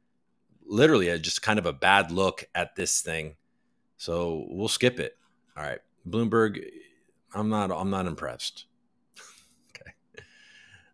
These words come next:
Um, all right, the market is the same.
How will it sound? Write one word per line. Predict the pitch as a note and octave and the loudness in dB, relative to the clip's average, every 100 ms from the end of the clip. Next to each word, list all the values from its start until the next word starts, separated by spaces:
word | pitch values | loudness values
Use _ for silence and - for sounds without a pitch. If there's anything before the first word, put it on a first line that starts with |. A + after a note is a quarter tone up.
| _ _ | _ _
Um, | F2 E2+ D#2+ D#2 D2 D2 C#2+ - _ _ _ _ _ _ _ _ _ _ _ _ _ _ _ _ _ _ - | -4 -2 0 -2 -4 -6 -10 -14 _ _ _ _ _ _ _ _ _ _ _ _ _ _ _ _ _ _ -2
all | F#2+ | 2
right, | E2+ D2+ | 2 2
the | G#2 | 6
market | B2 B2 A#2 | 8 8 8
is | G#2+ E2+ - | 6 2 -4
the | F#2 F#2+ | -2 0
same. | D#2 B1+ | 0 -4